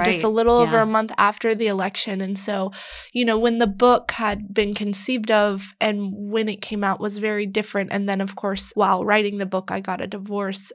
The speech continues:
Speaker 1: Interestingly enough, I stuck very close to the outline.
Speaker 2: Hmm.
Speaker 1: I just ended up putting more of myself in there than I initially thought I would have.
Speaker 2: Which I, which I loved. I loved every bit
Speaker 1: Well,
Speaker 2: of that.
Speaker 1: nobody wants a book on religion without a little bit of, you know,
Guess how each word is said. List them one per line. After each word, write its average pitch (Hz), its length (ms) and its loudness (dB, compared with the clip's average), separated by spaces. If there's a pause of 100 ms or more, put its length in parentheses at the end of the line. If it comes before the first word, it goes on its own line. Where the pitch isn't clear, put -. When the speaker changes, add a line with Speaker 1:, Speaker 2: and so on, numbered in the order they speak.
(100)
Speaker 1:
Interestingly 339 720 0
enough, 208 360 2
I 208 120 0
stuck - 400 -4
very 202 220 -2
close 202 360 -6
to - 120 -16
the - 180 -4
outline. 381 500 -2 (200)
Speaker 2:
Hmm. 294 340 4
Speaker 1:
I 233 120 2
just 226 260 -2
ended 240 260 0
up 208 280 0 (120)
putting 208 520 2
more 202 300 2
of 190 140 -2
myself 185 580 -2
in 175 180 -8
there 165 200 -2
than 214 180 -8
I 214 100 -4
initially 214 560 -6
thought - 300 -8
I - 140 -8
would - 320 -10
have. - 240 -16
Speaker 2:
Which 226 240 -2
I, 214 360 2 (120)
which 196 240 -12
I 190 120 -6
loved. 180 380 -2
I 160 100 -6
loved 160 300 -10
every 170 520 -12 (200)
bit 294 120 -6
Speaker 1:
Well, 311 160 4
Speaker 2:
of 302 100 2
that. 320 300 2
Speaker 1:
nobody 339 360 4
wants 269 320 2
a 254 60 -2
book 202 260 -2
on 190 180 2
religion 185 600 -2
without 180 380 0
a 185 80 0
little 185 340 0
bit 185 240 0
of, 165 400 0
you 208 180 -2
know, 147 540 -4